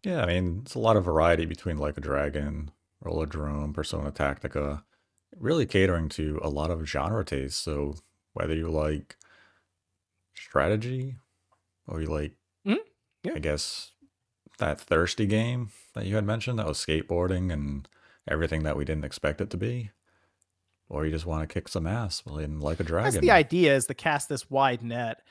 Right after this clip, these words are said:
Speaker 2: have a
Speaker 1: Mm-hmm.
Speaker 2: lot of variety in the service, and, uh, just try to get people interested in it, which I will give 'em credit. I mean, they've been building up for a while. We talked about five or six games leaving, and I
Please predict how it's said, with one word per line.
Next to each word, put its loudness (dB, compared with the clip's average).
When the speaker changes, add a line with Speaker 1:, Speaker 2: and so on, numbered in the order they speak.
Speaker 2:
have 2
a 2
Speaker 1:
Mm-hmm. 0
Speaker 2:
lot 6
of 0
variety 0
in -6
the -10
service, -2
and, -10
uh, -6
just -14
try -8
to -10
get -6
people -2
interested 0
in -6
it, -10
which 0
I 6
will 6
give 2
'em -4
credit. 4
I 0
mean, -4
they've 0
been -2
building 4
up 4
for -4
a 0
while. 4
We -4
talked 2
about 6
five 6
or 0
six -6
games -4
leaving, 0
and -4
I -4